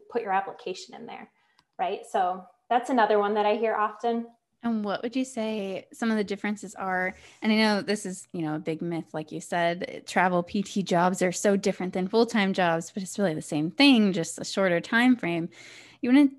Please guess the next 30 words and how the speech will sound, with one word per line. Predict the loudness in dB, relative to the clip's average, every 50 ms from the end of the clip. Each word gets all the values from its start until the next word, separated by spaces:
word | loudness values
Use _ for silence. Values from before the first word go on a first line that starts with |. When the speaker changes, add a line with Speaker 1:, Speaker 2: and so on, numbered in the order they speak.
| _ _ -16
Speaker 2:
touch | -4 -2 0 0 4 6
on, | 6 6 6 4 2 -4 _ -2
like, | 0 0 0 0 -4 -12 _ _ _ _ _ _ -14 -12 -12 -12 -14 -8 _
what | 4 6 8 8 8 8 8 6 4
is | 2 2 4
actually | 4 6 6 4 2 0 0 0 0
different | 2 2 2 0 2 2 0 0 0
about | 0 0 0 2 4 4 4 4 4
it | 4 2 2 0 0 0
if | 0 0 0 0 -6 -14 -14 -2
what | 2 4 4 4 4
you're | 2 0 -2 0
doing | 0 0 0 2 2 0 0 0 0
at | 2 2 0 -2 -4 _ _ _ -4
the | -2 0
workplace | 0 0 -2 -2 -2 2 4 6 6 6 4 2 -4 -8 _
is | -4 -2 -2 -4 -4 -6
the | -8 -8
same? | -6 -4 -4 -2 -2 -2 -2 -4
Like, | -4 -4 -6
is | -6 -8 -8
the | -12 -6
pay | -2 2 2 2
different? | 2 0 0 0 2 2 2
Are | 2 0
the | -4
time | -4 0 2 4 6 6 4
frames | 4 2 0 0 0 -2 -2
different? | -4 -6 -6 -4 -6 -6 -6 -6
Like, | -8 -8 -8 -10 _ _